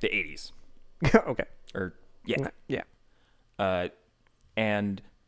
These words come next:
Speaker 1: they need a power source for their ship <laughs> in order to
Speaker 2: Get
Speaker 1: leave.
Speaker 2: the fuck back
Speaker 1: Right.
Speaker 2: to the twenty-ninth fucking century or whatever.
Speaker 1: Right. But the only thing they would have on Earth that would generate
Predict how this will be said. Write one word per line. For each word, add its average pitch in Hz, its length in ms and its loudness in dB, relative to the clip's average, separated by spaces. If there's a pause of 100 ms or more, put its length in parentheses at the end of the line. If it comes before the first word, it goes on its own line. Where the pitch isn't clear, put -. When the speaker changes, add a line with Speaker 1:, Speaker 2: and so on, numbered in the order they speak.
(560)
Speaker 1:
they 127 240 8
need 156 380 2 (280)
a - 60 4
power 339 280 4
source - 640 2 (440)
for 123 760 4 (560)
their 139 240 4
ship - 440 2 (260)
<laughs> - 260 -6
in 143 100 6
order 151 260 4
to - 200 -6 (580)
Speaker 2:
Get 160 200 8
Speaker 1:
leave. 120 100 2
Speaker 2:
the 143 100 6
fuck 151 480 4
back 143 220 10
Speaker 1:
Right. 143 180 6
Speaker 2:
to 135 80 6
the 123 360 6 (160)
twenty-ninth 127 720 6 (100)
fucking 123 400 2
century 127 320 0
or 127 80 2
whatever. 117 200 6
Speaker 1:
Right. 131 80 -2 (1700)
But 117 120 2
the 107 100 0
only 139 180 4
thing 143 240 8
they 139 100 6
would 123 120 4
have 214 260 4
on 175 160 6
Earth 120 360 4
that 113 100 6
would 113 200 0
generate 107 420 2